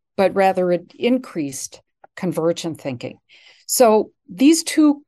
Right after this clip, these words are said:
kinds of activities together can be beneficial for people in the workplace. However, a caution is because blue light increases your ability to focus. It makes you more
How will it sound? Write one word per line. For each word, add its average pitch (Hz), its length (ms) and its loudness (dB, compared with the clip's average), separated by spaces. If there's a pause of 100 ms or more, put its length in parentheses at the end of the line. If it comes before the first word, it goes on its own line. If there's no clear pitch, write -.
(180)
kinds 247 300 0
of 220 80 -2
activities 214 600 -2
together 202 640 -6
can 233 300 -4
be 202 200 -4 (180)
beneficial 175 840 -4 (420)
for 180 220 -2
people 160 580 -6 (140)
in - 140 -6
the 160 80 -4
workplace. 156 600 -6 (300)
However, 196 560 2
a 165 80 -2
caution - 680 -4 (460)
is 180 140 -10
because 262 360 0
blue 240 300 -2
light 202 340 2
increases 202 920 -6 (160)
your 190 160 -6
ability 180 640 -2 (200)
to 175 80 -6
focus. - 480 -4
It - 180 -10
makes 240 300 -2
you 220 80 0
more 190 400 0